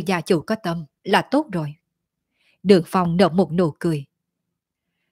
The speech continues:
"Chẳng qua còn nhờ Dư gia chủ nói tình hình cụ thể tỉ mỉ cho ta biết, miệng cho đường mộ tiến vào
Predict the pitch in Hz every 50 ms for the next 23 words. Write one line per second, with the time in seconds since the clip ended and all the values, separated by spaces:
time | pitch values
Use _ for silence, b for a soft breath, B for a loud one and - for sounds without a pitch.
0 | _ _ _ _ _ - - 208 160 143 - - 180 170 165 165 165 - - 180
1 | 160 151 170 185 175 160 156 165 202 196 165 202 196 175 - - 175 147 147 165
2 | 160 160 180 240 269 - - 190 160 151 190 170 139 - - 185 156 - - 185
3 | 160 139 143 - _ _ - 196 160 147 180 170 143 - - 170 - - 156 147
4 | 160 196 247 277 - _ _ _ _ _ _ _ _ _ _ _ - - 196 208
5 | 170 143 143 - 190 180 165 165 175 196 175 147 175 175 151 - - 175 175 226
6 | 233 214 170 151